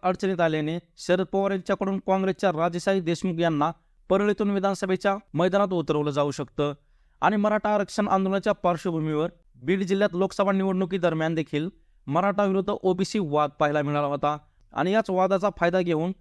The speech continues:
राष्ट्रवादी शरदचंद्र पवार पक्षाचे बजरंग सोनवणे हे बीडचे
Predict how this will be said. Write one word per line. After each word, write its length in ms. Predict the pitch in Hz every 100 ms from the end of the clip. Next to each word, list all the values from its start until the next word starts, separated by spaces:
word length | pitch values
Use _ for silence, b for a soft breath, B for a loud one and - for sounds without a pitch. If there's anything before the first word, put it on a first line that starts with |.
| _ -
राष्ट्रवादी 640 | 170 170 - 202 196 220 - _
शरदचंद्र 440 | 185 202 208 208 202
पवार 180 | 202
पक्षाचे 460 | 202 196 - 190 196
बजरंग 440 | 170 185 196 196
सोनवणे 480 | 190 175 165 156 151
हे 400 | 175 _ _ 175
बीडचे 380 | 185 208 175 214